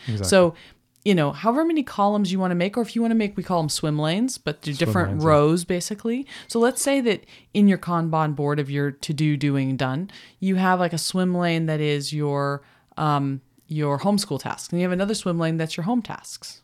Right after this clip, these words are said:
Speaker 1: Or then chores, yeah,
Speaker 2: And
Speaker 1: yeah.
Speaker 2: chores, or, right, or what if you have one swim lane that's what we wanna do for every day? Here's the, our everyday tasks.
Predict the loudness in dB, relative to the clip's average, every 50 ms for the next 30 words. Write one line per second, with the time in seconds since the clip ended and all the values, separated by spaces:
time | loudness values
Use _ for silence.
0 | -6 -2 -2 -2 -2 -4 -4 -4 -4 -4 -4 -2 -2 -2 -4 -4 -6 -10 -12 -8
1 | -8 -8 -6 -2 0 0 2 2 2 2 2 2 0 0 -2 -2 -2 0 -2 -4
2 | -4 -4 -8 -12 -6 -4 2 4 4 2 2 0 -2 -2 0 0 0 0 0 -2
3 | -2 -2 -4 -4 -4 -4 -2 -2 -2 -2 -2 -4 -4 -6 -6 -8 -10 -6 -4 -4
4 | -4 -4 -4 -4 -4 -2 -2 -2 0 -2 -2 -2 -2 -2 -2 -2 -2 -2 -4 -6
5 | -10 _ _ _ _ _ _ -8 -4 0 0 0 0 -2 -6 _ -14 -8 -2 -2
6 | 0 0 0 -2 -2 0 2 2 2 0 -2 -6 -10 -16 _ -14 -8 -4 -2 0
7 | 2 2 2 2 2 4 4 4 4 2 2 0 -2 0 0 0 0 -2 -4 -8
8 | -10 -10 -10 -14 -16 -16 -16 -18